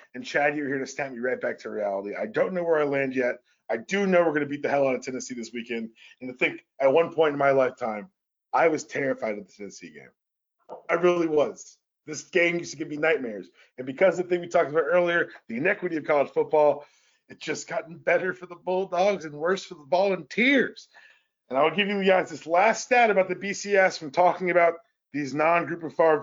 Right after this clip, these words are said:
the, the group of five or non-on-amount qualifier teams. Aside from the time that B-, that Boise State and T C U played each other, these teams were five and four. The only loss they had that was over one possession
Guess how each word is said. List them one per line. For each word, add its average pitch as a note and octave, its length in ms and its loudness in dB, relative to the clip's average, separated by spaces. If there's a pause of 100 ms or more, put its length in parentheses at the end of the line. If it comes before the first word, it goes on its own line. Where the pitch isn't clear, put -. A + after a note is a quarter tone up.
the, D3 260 0
the C#3 60 2
group E3+ 200 -2
of D#3+ 120 -6
five D#3+ 300 6
or C#3 80 2
non-on-amount D#3 760 2
qualifier D3 520 2
teams. F#2 420 -14 (420)
Aside F3 280 2
from F3+ 80 -8
the F#3+ 80 -2
time F#3 260 2
that D3+ 140 -2
B-, F3+ 160 -8 (160)
that D3+ 180 4
Boise E3+ 280 -4
State E3+ 180 -2
and D3+ 120 -12
T E3+ 100 -14
C F3 180 -12
U E3+ 60 -14
played F#3 240 -2
each D3+ 120 -8
other, A#2+ 280 -2 (380)
these D3 140 -8
teams E3+ 220 -2
were C#3+ 80 0
five D#3 260 4
and C#3+ 160 -4
four. A#2+ 280 -2 (320)
The D3 100 -18 (100)
only G#3+ 280 6
loss G3+ 280 4
they F#3 140 4
had F#3 380 4 (760)
that E3 100 4
was C#3 140 0 (100)
over G3 580 6 (100)
one E3+ 180 2
possession F#3 640 0